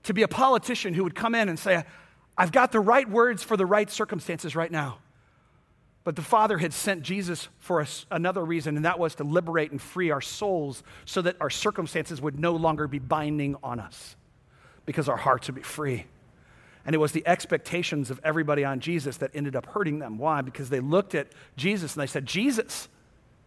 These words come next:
Jesus, you, you were supposed to do this for me." And now he's in the grave. He's in a tomb.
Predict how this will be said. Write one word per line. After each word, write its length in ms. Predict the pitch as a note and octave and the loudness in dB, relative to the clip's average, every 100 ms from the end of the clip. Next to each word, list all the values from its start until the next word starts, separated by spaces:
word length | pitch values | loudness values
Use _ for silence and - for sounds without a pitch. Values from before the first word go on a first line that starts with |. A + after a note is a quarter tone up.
| _ - - - | _ -20 -20 -8
Jesus, 320 | A#3 A3 D#3 | -4 -2 -2
you, 180 | A3 C#4+ - - _ _ | -2 -4 -6 -20 _ _
you 120 | G3+ | 0
were 80 | D4+ | 2
supposed 480 | - F3+ A3+ D4 - | 2 0 2 2 2
to 60 | F#3+ | 0
do 120 | A3 | 2
this 200 | D4 - | 0 -2
for 160 | - | -2
me." 260 | G3+ D#3 G#2+ - _ _ _ _ _ _ _ | -2 -2 -4 -14 _ _ _ _ _ _ _
And 140 | F#3 G#3+ | -2 0
now 260 | C#4 D4 | 2 0
he's 260 | F#3+ A3+ G3+ | 0 -2 -2
in 140 | C#4+ | -2
the 60 | A#3 | -2
grave. 560 | E3 A3 D4+ G#3+ A#2 - - | 2 2 2 0 -4 -12 -10
He's 180 | G3 F3 | -6 -2
in 100 | C4 | 0
a 80 | A3+ | -2
tomb. 640 | - E4+ E4 G3+ B2+ | -4 0 2 2 0